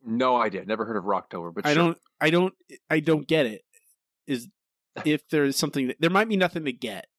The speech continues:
Speaker 2: You know, that's, and that usually is the
Speaker 1: Yeah, it
Speaker 2: answer.
Speaker 1: could be one of those weird things,
Speaker 2: It's just
Speaker 1: yeah.
Speaker 2: like them coming up with this as a non sequitur and thought it w-, they thought, uh,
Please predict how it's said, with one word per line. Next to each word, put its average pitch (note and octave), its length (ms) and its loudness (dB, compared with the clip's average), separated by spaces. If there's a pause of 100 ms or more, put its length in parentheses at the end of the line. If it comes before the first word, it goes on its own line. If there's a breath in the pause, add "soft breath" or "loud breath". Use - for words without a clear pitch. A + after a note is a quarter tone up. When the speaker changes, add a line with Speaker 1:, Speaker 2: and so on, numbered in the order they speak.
(120)
Speaker 2:
You A#2+ 120 0
know, B2 140 2
that's, C3+ 240 0
and D3 180 0
that F#3+ 160 2
usually D#3 340 0
is A#2+ 120 0
the A2+ 100 -4
Speaker 1:
Yeah, A#2 100 0
it - 40 2
Speaker 2:
answer. D3+ 280 2
Speaker 1:
could C#3+ 80 -2
be C3 80 0
one A2+ 120 0
of G2+ 80 -6
those F#2 160 -2
weird F#2 340 -2
things, - 160 0
Speaker 2:
It's D3 160 0
just D#3 200 2
Speaker 1:
yeah. E3+ 40 4
Speaker 2:
like C3+ 280 -2
them D3 320 2
coming C3+ 360 -4
up C3 180 -2
with C#3 120 2
this C3 240 0
as A#2 120 -2
a B2 60 0
non A2+ 220 2
sequitur A#2+ 500 0
and A2+ 160 -4
thought G#2+ 240 0
it F#2 40 -4
w-, G2 180 -6 (120)
they G#3+ 140 -4
thought, - 320 -10
uh, - 120 -16